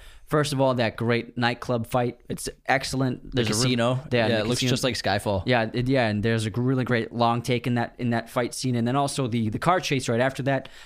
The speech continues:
Speaker 1: It's just p-, heart-pounding and such a great special effects and stunt work. And to have everyone involved, not just T'Challa, the whole crew's involved. It's all the women and the Black Panther and just, um, involved in this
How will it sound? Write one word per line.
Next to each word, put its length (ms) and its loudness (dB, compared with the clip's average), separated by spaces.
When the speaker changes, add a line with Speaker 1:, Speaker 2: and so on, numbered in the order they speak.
Speaker 1:
It's 200 -4
just 280 -2
p-, 100 -6
heart-pounding 680 2
and 260 -2
such 220 0
a 20 -2
great 260 0
special 400 0
effects 360 -2
and 80 -2
stunt 260 -2
work. 240 -2
And 160 0
to 100 4
have 320 2
everyone 380 2
involved, 420 0
not 200 0
just 280 -4
T'Challa, 720 0
the 120 0
whole 180 0
crew's 440 0
involved. 460 2
It's 220 -6
all 260 4
the 140 0
women 560 2
and 420 0
the 140 -2
Black 240 2
Panther 380 0
and 100 0
just, 260 -4
um, 420 2
involved 480 4
in 100 0
this 160 -2